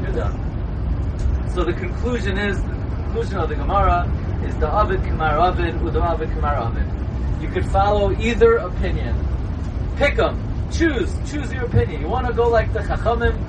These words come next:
You want daven Mar-, uh, Mincha until the night? Gesund Tehei, daven Marav after? No problem. You wanna follow Rabbi Yehuda? Also not a problem. Daven Mincha till Plag, daven Marav after. However, the Shulchan Aruch says, "V'hu sheyasa lo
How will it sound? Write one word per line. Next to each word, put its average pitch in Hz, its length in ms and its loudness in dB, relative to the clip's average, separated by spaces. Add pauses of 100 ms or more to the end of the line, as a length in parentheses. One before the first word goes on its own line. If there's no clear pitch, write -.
(220)
You 165 60 -4
want 214 200 -2
daven 202 300 2
Mar-, 196 240 2
uh, 165 200 -2
Mincha 196 440 -2
until 170 240 -4
the 147 80 0
night? 208 340 2 (140)
Gesund - 260 -2
Tehei, 180 340 0 (300)
daven 165 240 0
Marav 175 320 2
after? 202 480 0 (160)
No 185 140 0
problem. 156 420 -2 (320)
You 165 80 -4
wanna 202 200 0
follow 202 360 2
Rabbi 170 220 0
Yehuda? 226 500 2
Also 156 320 2
not 151 220 2
a - 60 2
problem. 120 440 0 (320)
Daven 165 300 4
Mincha 190 420 0
till 147 120 -2
Plag, 196 360 4 (340)
daven 180 280 0
Marav 165 280 2
after. 165 420 0 (360)
However, 202 600 2
the 160 100 -2
Shulchan 151 320 -2
Aruch 160 240 0
says, 196 360 0 (360)
"V'hu 240 580 2
sheyasa 185 640 0
lo 185 140 -2